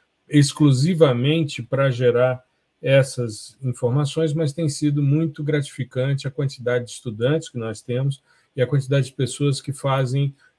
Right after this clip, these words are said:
ah, as nossas, os nossos treinamentos e que trazem um retorno muito, muito positivo, porque mostram como suas vidas se modificaram a partir dessas expertises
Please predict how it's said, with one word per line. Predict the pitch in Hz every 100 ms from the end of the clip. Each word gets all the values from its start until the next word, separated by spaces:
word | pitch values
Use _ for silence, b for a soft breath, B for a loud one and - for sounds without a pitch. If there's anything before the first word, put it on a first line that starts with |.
| -
ah, | 127 131 135 131 131 123 - _ - - -
as | 131 120
nossas, | 143 147 147 - 127
os | 120
nossos | 139 156 139 -
treinamentos | 156 147 139 139 151 143
e | 143
que | 139
trazem | 139 156 160 175 135 127 117 - _ _
um | 135
retorno | 123 139 135 156 143
muito, | 135 139 165 147 151 139
muito | 135 139 -
positivo, | 151 131 123 - 147 156 147 139 B B -
porque | 139 -
mostram | 135 131 127 - 139
como | 131 147 147
suas | 139 151 113
vidas | 107 131 131 120 127 120 _
se | - 180
modificaram | 170 139 - 127 - 127 135 131 123 b b _
a | 135
partir | - 135 107 - 131
dessas | 131 120 123 117
expertises | 107 131 107 - 127 123 120 110 -